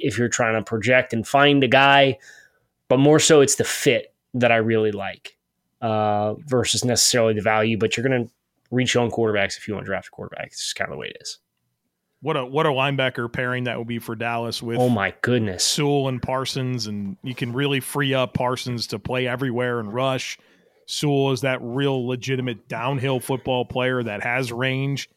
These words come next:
Speaker 2: You know, I, I really like that group. Uh,
Speaker 1: Hey,
Speaker 2: so I was
Speaker 1: can,
Speaker 2: excited about that one as well.
Speaker 1: can, can we talk about that too?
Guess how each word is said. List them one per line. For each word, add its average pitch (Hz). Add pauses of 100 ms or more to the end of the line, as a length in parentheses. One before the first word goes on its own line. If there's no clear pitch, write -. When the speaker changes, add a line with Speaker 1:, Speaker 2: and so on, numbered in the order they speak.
(520)
Speaker 2:
You 123
know, 113
I, 127
I 135
really 143
like 127
that 117
group. 110 (280)
Uh, 107
Speaker 1:
Hey, 104
Speaker 2:
so 127
I 127
was 139
Speaker 1:
can, 139
Speaker 2:
excited 139
about 127
that 127
one 120
as 107
well. 113 (360)
Speaker 1:
can, 196
can 196
we 220
talk 185
about 175
that 147
too? 143